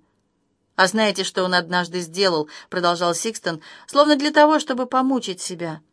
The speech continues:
«Я вернулся домой из больницы, мне там аппендицит вырезали,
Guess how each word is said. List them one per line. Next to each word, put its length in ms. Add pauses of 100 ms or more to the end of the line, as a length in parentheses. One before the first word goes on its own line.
(760)
«Я 200
вернулся 460
домой 320
из 80
больницы, 640 (240)
мне 180
там 220
аппендицит 640
вырезали, 640